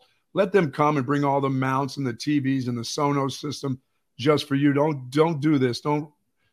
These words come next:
don't wreck the family room because you think that you can get it done there, Pops. Leave it alone. Let Tom do it. Not only does he have it in stock, he's got the hardest to find and smart T Vs,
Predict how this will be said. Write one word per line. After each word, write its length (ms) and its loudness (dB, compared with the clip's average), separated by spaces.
don't 180 0
wreck 220 4
the 60 -2
family 380 0
room 240 0
because 300 -2
you 240 -4
think 280 -2
that 120 -2
you 140 -4
can 160 -2
get 140 0
it 120 -6
done 240 -2
there, 140 -6
Pops. 460 -8
Leave 220 0
it 60 0
alone. 280 2
Let 160 0
Tom 260 0
do 200 0
it. 100 -6
Not 180 4
only 160 4
does 160 0
he 80 4
have 140 6
it 60 0
in 140 2
stock, 380 0
he's 180 -2
got 160 0
the 80 0
hardest 300 2
to 80 -6
find 340 -2
and 180 -2
smart 380 -2
T 180 -4
Vs, 340 -2